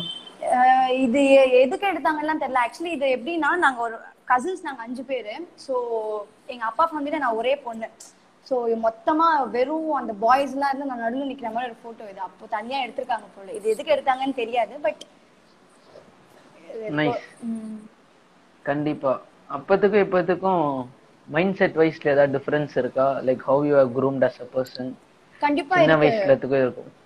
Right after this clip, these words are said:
Speaker 1: கண்டிப்பா இருக்கு.
Speaker 2: Yes,
Speaker 1: Like,
Speaker 2: please do
Speaker 1: என்னன்னா,
Speaker 2: share that.
Speaker 1: I'll tell you what. இப்போ நான் சொன்ன மாதிரி என் அப்பா சைடுல வந்துட்டு நான் ஒரே பொண்ணு. So, they
Speaker 2: Okay.
Speaker 1: ரொம்ப pamper பண்ணுவாங்க and they're very protective என்னோட இதை பத்தி. Like, இதுவே
Speaker 2: Okay.
Speaker 1: அம்மா சைடுல பாத்தீங்கன்னா வெறும்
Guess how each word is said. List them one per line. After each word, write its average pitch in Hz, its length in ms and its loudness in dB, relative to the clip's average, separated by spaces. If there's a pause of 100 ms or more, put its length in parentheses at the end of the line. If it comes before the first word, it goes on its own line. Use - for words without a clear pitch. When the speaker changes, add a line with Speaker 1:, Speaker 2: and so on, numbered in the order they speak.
Speaker 1:
கண்டிப்பா 285 360 0
இருக்கு. 254 240 -4
Speaker 2:
Yes, - 40 -2
Speaker 1:
Like, 277 260 -2
Speaker 2:
please 247 120 0
do - 20 0
Speaker 1:
என்னன்னா, 359 360 6 (100)
Speaker 2:
share - 200 6
that. - 100 0
Speaker 1:
I'll 247 180 0
tell 277 180 -6
you 311 240 -4
what. 240 300 -6
இப்போ 220 540 -18
நான் 220 120 -12
சொன்ன 277 260 -8
மாதிரி 262 320 -8
என் 254 80 -10
அப்பா 233 320 -8
சைடுல 233 240 -12
வந்துட்டு 214 280 -18
நான் 262 180 -10
ஒரே 214 220 -4
பொண்ணு. 208 280 -20 (200)
So, 269 320 0
they 226 260 -6 (400)
Speaker 2:
Okay. 160 160 -6
Speaker 1:
ரொம்ப 330 380 -2
pamper 285 280 4
பண்ணுவாங்க 262 360 -4
and 302 160 -2
they're 202 140 -10
very 233 260 0
protective 233 540 -4
என்னோட 202 280 -4
இதை 196 200 -6
பத்தி. 185 240 -10 (460)
Like, 330 200 4
இதுவே 339 300 2
Speaker 2:
Okay. 403 180 4
Speaker 1:
அம்மா 330 360 0
சைடுல 311 280 -6
பாத்தீங்கன்னா 269 400 -6 (400)
வெறும் 359 520 -4